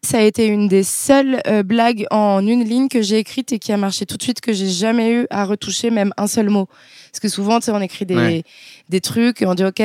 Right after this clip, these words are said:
Speaker 1: ça marche, mais il y a un ordre de mots qui fonctionne pas ou c'est pas les bons mots. » Et donc, on rebouge des trucs. Et celle-là, je crois que ça a été une des seules que j'ai écrites et qui a tout de suite marché. J'ai rien eu à modifier.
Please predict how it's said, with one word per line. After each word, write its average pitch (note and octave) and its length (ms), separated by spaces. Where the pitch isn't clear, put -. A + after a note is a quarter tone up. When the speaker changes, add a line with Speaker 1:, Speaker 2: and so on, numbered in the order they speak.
Speaker 1:
ça F#3 180
marche, G3 520
mais G#3 340
il G#3 80
y F#3+ 60
a E3+ 100
un F3+ 240
ordre G3+ 520
de F3+ 120
mots G3 160
qui - 160
fonctionne F#3 420
pas G#3 200
ou G3+ 80
c'est F#3 160
pas F#3 140
les F#3 100
bons E3+ 160
mots. » G3+ 260
Et F3+ 80
donc, A3 240
on F#3 140
rebouge G3+ 340
des G3 140
trucs. B3 300
Et F#3 120
celle-là, G3+ 460
je A#3 80
crois A3 120
que - 60
ça G#3 80
a F3+ 40
été G#3+ 340
une G3 160
des G3 140
seules A#3 260
que G#3 140
j'ai F#3 160
écrites A3 320
et G3+ 80
qui - 80
a F3+ 80
tout - 140
de - 40
suite - 160
marché. G#3+ 380
J'ai F#3+ 280
rien G3+ 300
eu G3+ 120
à F#3+ 100
modifier. F3+ 500